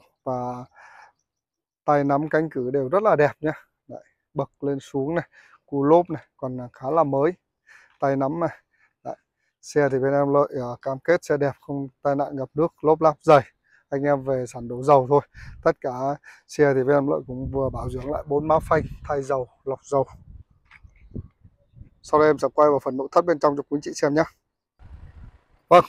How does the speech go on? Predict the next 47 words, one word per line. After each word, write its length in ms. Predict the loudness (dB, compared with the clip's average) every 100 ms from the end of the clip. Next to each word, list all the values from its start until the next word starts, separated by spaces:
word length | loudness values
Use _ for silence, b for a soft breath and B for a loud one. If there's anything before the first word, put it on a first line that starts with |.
| 2
và 100 | 6
đây 160 | 8
là 80 | 8 4
cái 60 | 4
phần, 160 | 4 8
à, 160 | 8 6 2
ngoại 180 | 0 0
thất 140 | 2 2
bên 180 | 2 4
ngoài 180 | 4 4
của, 100 | 0 -2
à, 100 | 0 2
nội 120 | 2
thất 140 | 0 0
bên 140 | 0
trong 200 | 2 2
của 60 | 0
chiếc 140 | -4 2
xe 240 | 6 8
nhá. 140 | 6 2 0
Từ 160 | -4
cột 300 | 0 -2 0
kèo 240 | 6 6 6
này 120 | 2 -6 _ _ _ _
đến, 200 | -4 0
à, 100 | 0 2
táp 160 | 0
ly 160 | 2 0
cánh 140 | 0 -4
cửa 220 | -4 -4 -2
này. 180 | -2 -4 _ _ _
Đây, 100 | -6 -6 -2
keo 200 | 2 4 4 4 4 2 B B B B _ _ _ _ _
táp 200 | 2 4
ly 200 | 4 2 2
cánh 120 | -2
cửa 140 | -4 0
trước 160 | 0 2
và 80 | 0
sau 300 | 4 6 6
này, 180 | 4 -4 -2
bên 120 | 2
lái 260 | 4 4 2
này, 140 | 0 -2
rất 120 | 4
là 140 | 8
đẹp. 160 | 8